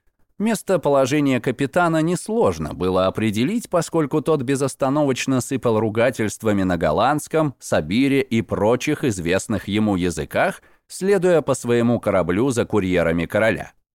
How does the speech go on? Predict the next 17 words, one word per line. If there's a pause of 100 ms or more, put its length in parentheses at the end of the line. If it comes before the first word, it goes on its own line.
(300)
«Могло
быть
хуже», (600)
заметил
Даппа
после
того,
как
из
открытого
люка
вырвался
особо
мощный
шквал
ванкрюйковской
брани.